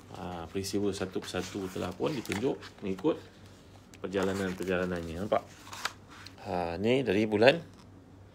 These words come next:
Ya, lihat. Ha, daripada Nabi yang salam datang bulan Muharram, Safar, Rabiul Awal, berlaku apa kat sini? Perang Daumatul Jandal,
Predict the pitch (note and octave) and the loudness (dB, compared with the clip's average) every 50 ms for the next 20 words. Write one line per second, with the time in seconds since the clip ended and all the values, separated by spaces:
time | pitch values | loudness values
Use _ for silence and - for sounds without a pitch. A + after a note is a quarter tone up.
0 | - - - - - - - - - - - - - - - - - - - - | -20 -20 -20 -20 -20 -20 -20 -20 -20 -20 -20 -20 -20 -20 -20 -20 -20 -20 -20 -20
1 | - - - A2 C3 F3 F#3 - - - G2+ F#3+ F#3+ - - - - - - - | -16 -2 2 4 4 4 4 0 -4 -4 -2 0 0 -2 -4 -6 -12 -20 -20 -20
2 | - - - - - - - - - - - - - - - - F#2+ F#2+ F2+ F2+ | -20 -20 -20 -20 -20 -20 -20 -20 -20 -20 -20 -20 -20 -20 -12 -4 0 2 2 2
3 | F2+ F#2+ G2 G2+ G2 A#2+ D3 E3 F#3+ - - - G#2 G2 G2 G#2 G#2 G2+ F#2+ F#2 | 2 2 4 6 6 8 6 6 4 0 -6 0 0 2 4 6 6 6 6 4
4 | - A2 A2+ C3 D#3+ F#3+ A#3 A3+ - - - - - - - - - C3+ D3+ E3 | 4 4 4 4 4 4 0 -4 -10 -14 -12 -4 -4 -4 6 8 8 8 8 6
5 | F#3 A3 F#3+ - - - - - - - - - - - - - - - - - | 2 -4 -6 -10 -14 -18 -18 -18 -18 -18 -20 -20 -20 -20 -20 -20 -20 -20 -20 -20
6 | - - - - - - - - - - - - - - - - - - G2 F#2+ | -20 -20 -20 -20 -20 -20 -20 -20 -20 -20 -20 -20 -20 -20 -20 -14 -6 -2 -2 0
7 | F#2 F2+ F2+ A#2 B2 A#2+ A2+ G2+ F2+ F2 F2 - A#2 A2+ - - B2 G2+ F#2 F#2 | 0 6 8 8 10 12 10 10 8 6 6 6 6 6 6 4 4 6 6 6
8 | F2+ G#2 A2 A2 A2 A2 A#2 A2+ G#2+ F#2 E2+ G2 G2+ G2+ - - A#2 A2+ - G#2+ | 6 6 6 8 10 10 12 12 10 10 8 8 4 6 6 6 6 6 6 4
9 | F#2+ G2 F#2 - - F2+ F2 F2+ - F#2 G#2 A2+ A2 A2 G#2 G2 G#2 G#2+ G#2+ G#2+ | 4 2 0 0 -2 -6 -6 -2 2 4 6 6 6 6 6 6 4 6 6 4
10 | G2+ - G#2 G2+ G2+ A2 G#2+ G2+ F2+ E2+ E2 E2 | 2 2 2 4 6 6 6 6 4 2 0 -2